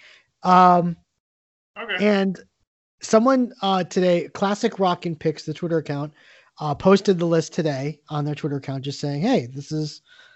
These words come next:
Speaker 1: this was the list that they did, you know, created back in, you know, nine years ago. What do you guys think?" And it just caught fire 'cause everybody's, you know, because now we're nine years later, and, you know, we're living in this, you know, universe where Twitter reaction rules. Uh, people are just up in arms <laughs> about this list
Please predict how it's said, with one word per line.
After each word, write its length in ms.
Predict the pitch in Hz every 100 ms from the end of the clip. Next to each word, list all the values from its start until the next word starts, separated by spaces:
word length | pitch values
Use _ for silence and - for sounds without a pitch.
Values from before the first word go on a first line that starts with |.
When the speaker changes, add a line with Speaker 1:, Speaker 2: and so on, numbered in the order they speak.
| _
Speaker 1:
this 140 | 170 185
was 100 | 175
the 100 | 170
list 240 | 175 -
that 80 | 156
they 340 | 165 160 151 - _ _ _ _ -
did, 240 | 156 156
you 80 | 147
know, 120 | 131 -
created 320 | - 156 156
back 260 | 147 147 160
in, 180 | 143 135
you 60 | 156
know, 40 | 139
nine 220 | 143 147
years 160 | 151 143
ago. 140 | 147
What 80 | 151
do 60 |
you 60 | 151
guys 120 | 156
think?" 280 | - 190 - - - -
And 160 | 190 190
it 140 | 190
just 220 | 170 208 -
caught 240 | 190 143
fire 280 | 160 135 127
'cause 180 | 139 160
everybody's, 420 | 175 175 170 160
you 80 | 165
know, 160 | 147
because 260 | 135 147 165
now 160 | 175 175
we're 80 | 160
nine 200 | 165 165
years 160 | 160 147
later, 320 | 143 143 143 _ _ _ _ _ -
and, 220 | 165 151
you 100 | 170
know, 140 | 143 151
we're 240 | 165 165
living 280 | 165 165 160
in 80 | 151
this, 180 | 143 - _ -
you 140 | 151
know, 60 | 139
universe 520 | 147 165 143 143 -
where 120 | 139
Twitter 500 | - 165 156 147 143 - - _
reaction 800 | 147 151 147 - _ - - 147
rules. 500 | 147 160 156 147 - - _ _ _
Uh, 260 | 151 143 139
people 260 | 196 170
are 80 | 165
just 180 | 147 - 151
up 100 | 160
in 80 |
arms 300 | 131 110 123
<laughs> 320 | - - - -
about 160 | -
this 180 | 208 -
list 320 | 139 147 -